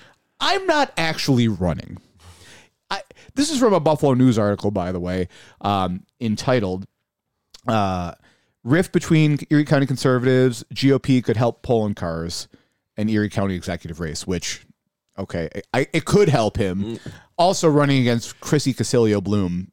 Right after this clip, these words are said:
Speaker 1: is also gonna fucking help him. He's just gonna steamroller. But if there is a, both a Republican and a conservative on the ballot, yeah, of course it'll help him.
Speaker 2: Right.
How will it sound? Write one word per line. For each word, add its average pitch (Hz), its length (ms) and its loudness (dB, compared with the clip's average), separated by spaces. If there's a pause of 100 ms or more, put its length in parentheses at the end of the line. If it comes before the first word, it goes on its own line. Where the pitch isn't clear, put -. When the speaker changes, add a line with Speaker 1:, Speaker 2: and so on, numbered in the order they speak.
Speaker 1:
is 110 140 -4
also 104 220 0
gonna 90 180 -2
fucking 82 300 -8
help 82 200 -12
him. 87 100 -10
He's 87 100 -10
just - 100 -14
gonna 90 100 -4
steamroller. 85 520 -6 (380)
But 233 500 -2 (480)
if 190 180 2
there 190 160 2
is 180 380 4
a, 147 140 4
both 127 220 2
a 117 40 2
Republican 113 520 0
and 107 200 -2
a - 20 -8
conservative 113 800 -6
on 107 160 -6
the 160 60 -6
ballot, 113 480 -6
yeah, 190 140 -2
of - 180 -14
course 139 260 -8
it'll 87 120 -12
help 82 220 -18
him. 87 180 -12
Speaker 2:
Right. 110 200 -2